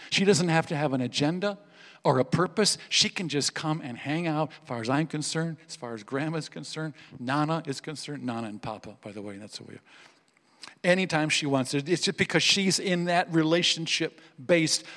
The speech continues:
associations in my life. Same thing with Wesley. Oh, my goodness. Wesley is our youngest daughter, Debbie, uh, their only son. His name is Wesley William Maurer. I'm just saying that because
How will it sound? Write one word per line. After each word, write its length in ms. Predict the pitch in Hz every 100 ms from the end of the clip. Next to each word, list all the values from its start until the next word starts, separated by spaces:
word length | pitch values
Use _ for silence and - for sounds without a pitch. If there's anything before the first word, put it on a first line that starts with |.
| -
associations 960 | 139 170 160 175 151 156 - 143 127
in 280 | - 147 139 - -
my 180 | 139 139
life. 240 | 135 131
Same 300 | - - 180
thing 320 | 185 180 175 156
with 320 | 156 143 127
Wesley. 500 | 147 180 - 127 110 - - - 139
Oh, 100 | 160
my 140 | 147
goodness. 380 | 135 120 117 - - -
Wesley 480 | 151 180 - 139 131
is 140 | 135
our 240 | - 131
youngest 520 | 131 151 180 151 127 127
daughter, 300 | 127 120 117
Debbie, 440 | 160 147 120 113 - _ _ _ _ _ _ -
uh, 220 | 131 120 - - - - 139
their 260 | 147 147
only 320 | 147 143 139 135
son. 300 | - 143 110 - - _ _
His 200 | - 123
name 180 | 135 127
is 120 | 117
Wesley 640 | 120 135 151 - 160 160 147
William 800 | - 123 160 196 170 131 113 139 135 - _ _ -
Maurer. 520 | 120 147 170 113 98 -
I'm 80 |
just 240 | 120 185 -
saying 260 | 165 151
that 160 | 139 131
because 400 | 123 - 127